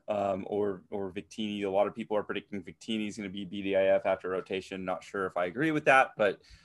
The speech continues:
um, both those decks kinda have that same feel, and if those see a lot of, uh, play in the meta, I think Malamar will be in a pretty decent spot. I, I guess it's just a matter of how much Shadow Rider is going to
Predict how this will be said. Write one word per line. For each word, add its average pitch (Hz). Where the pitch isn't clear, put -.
um, 110
both 156
those 156
decks 131
kinda 110
have 104
that 101
same 101
feel, 110
and 101
if 107
those 120
see 120
a 104
lot 95
of, 95
uh, 92
play 104
in 101
the 98
meta, 98
I 107
think 113
Malamar 98
will 95
be 98
in 95
a -
pretty 110
decent 85
spot. -
I, 127
I 127
guess 135
it's 120
just 135
a 131
matter 110
of 92
how 104
much 101
Shadow 101
Rider 92
is 92
going 98
to 92